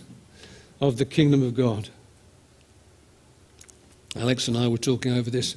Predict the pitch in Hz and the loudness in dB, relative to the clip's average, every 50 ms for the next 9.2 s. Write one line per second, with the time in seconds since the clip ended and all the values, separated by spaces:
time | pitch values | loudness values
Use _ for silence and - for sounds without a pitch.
0 | - 131 135 127 120 139 139 135 - 139 131 117 123 123 139 151 156 131 - - | -8 -8 -8 -6 -2 -2 -2 0 0 -2 -2 -2 -2 -2 -2 -2 -2 -2 -2 -4
1 | 123 117 120 117 131 143 147 135 131 143 151 151 131 127 123 117 127 131 120 110 | -4 -4 -4 -2 -2 0 0 0 0 -2 -2 -2 -4 -6 -6 -6 -8 -8 -8 -10
2 | - - - - - - - - - - - - - - - - - - - - | -12 -18 -20 -20 -20 -20 -20 -20 -20 -20 -20 -20 -20 -20 -20 -20 -20 -20 -20 -20
3 | - - - 185 175 - 151 139 131 - - - - - - - - - - - | -6 2 2 2 2 2 -2 -4 -4 -4 -6 -12 -12 -14 -20 -20 -20 -20 -20 -20
4 | - _ - - - - - _ - - - - - - - - _ - - - | -20 _ -20 -20 -20 -20 -20 _ -20 -20 -20 -20 -20 -20 -20 -20 _ -20 -20 -20
5 | - - _ - - _ _ - - - - - - - - - - - - - | -20 -20 _ -20 -20 _ _ -14 -12 -12 -12 -12 -20 -20 -20 -20 -20 -20 -20 -20
6 | - - 185 220 226 220 - 240 190 175 156 160 160 147 143 147 - - 196 208 | 2 6 6 8 8 6 4 4 6 8 8 8 6 6 2 2 4 4 6 6
7 | 220 220 214 202 196 165 147 151 131 127 127 139 135 104 135 131 123 - - - | 8 6 6 6 4 4 6 4 4 4 4 2 2 2 0 -2 -4 -8 -16 -10
8 | - 123 - - - - - - 170 196 226 226 214 - - 135 120 117 139 143 | -8 -8 -8 -8 -12 -12 -8 0 4 6 8 8 8 6 2 0 0 0 0 -2
9 | - - - | -2 -6 -8